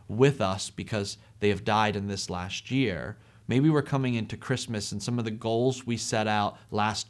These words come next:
January, we are even further from now during this season. And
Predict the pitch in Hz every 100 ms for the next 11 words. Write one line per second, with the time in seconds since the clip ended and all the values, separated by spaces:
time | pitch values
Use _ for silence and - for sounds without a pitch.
0 | 117 - 107 147 131 98 92 95 98 104
1 | - - - 127 113 101 - - 143 120
2 | 101 - 135 139 160 135 113 - 104 104
3 | 104 101 98 95 92 - - 110 107 101
4 | 95 - - 117 101 - - - - -
5 | - - - - - - - - - -
6 | - 127 135